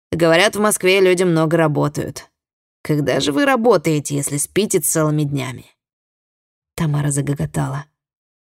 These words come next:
«Думаю, ей не очень хорошо. Я посмотрю, как она там». Лика лежала на кровати, отвернувшись лицом к стене. В той же позе она была, когда я уходила.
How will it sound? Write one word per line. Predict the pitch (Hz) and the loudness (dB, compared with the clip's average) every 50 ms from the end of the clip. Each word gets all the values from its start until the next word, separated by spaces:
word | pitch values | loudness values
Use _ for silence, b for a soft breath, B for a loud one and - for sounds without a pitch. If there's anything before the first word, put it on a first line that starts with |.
| _ _ _ _ _ _ _ _ _ _ - | _ _ _ _ _ _ _ _ _ _ -6
«Думаю, | - 185 208 208 196 190 190 190 190 | -2 -2 0 0 0 0 2 2 2
ей | 180 180 208 196 | 2 2 0 0
не | 190 180 190 | 0 0 0
очень | 196 190 185 - 185 185 | 0 0 -2 -4 -6 -8
хорошо. | - - 185 190 180 - - 170 156 151 147 B B B B B B B B B B B B - | -6 -6 -6 -6 -6 -6 -6 -6 -6 -6 -8 B B B B B B B B B B B B -2
Я | 220 226 214 | -2 0 0
посмотрю, | 214 208 - 220 208 202 - 214 185 | 0 -2 -2 -2 -2 -2 0 0 0
как | 156 151 151 147 156 | 0 0 -2 -2 -2
она | 147 147 156 | -4 -4 -4
там». | - 160 160 151 151 147 _ _ _ _ _ _ _ _ _ _ _ _ _ _ _ _ _ _ _ _ - | -4 -4 -4 -4 -6 -8 _ _ _ _ _ _ _ _ _ _ _ _ _ _ _ _ _ _ _ _ -2
Лика | - 220 240 233 - 233 | 2 2 2 2 2 2
лежала | 220 214 190 220 214 214 208 | 2 2 2 2 0 0 0
на | 196 185 | -2 -2
кровати, | 180 - 185 180 180 196 202 202 - | -2 -2 -2 -2 0 -2 -2 -2 -2
отвернувшись | 196 180 - 170 165 170 170 175 170 - 185 - - | -4 -2 0 0 0 0 0 -2 -2 -4 -6 -4 -2
лицом | 165 156 - - 151 156 147 | -2 -2 0 -2 -2 -2 -2
к | |
стене. | - - - 156 147 147 143 143 151 b b b b b b b b b b _ | -4 -4 -2 -2 -2 -2 -2 -6 -8 b b b b b b b b b b _
В | - - | -20 -10
той | - - 226 220 214 | -4 -2 0 0 0
же | 185 196 | 0 -2
позе | - - 180 175 160 151 170 | -2 0 0 0 0 0 -2
она | 170 170 165 160 | -2 -2 -2 -2
была, | 151 156 156 160 160 151 | 0 0 0 0 -2 -2
когда | - - 151 147 160 | -4 -4 -2 -2 0
я | 160 143 151 | 0 0 0
уходила. | 151 147 - - 160 147 151 156 151 143 156 151 | 0 -2 -2 -4 -4 -2 -2 -2 -4 -4 -6 -8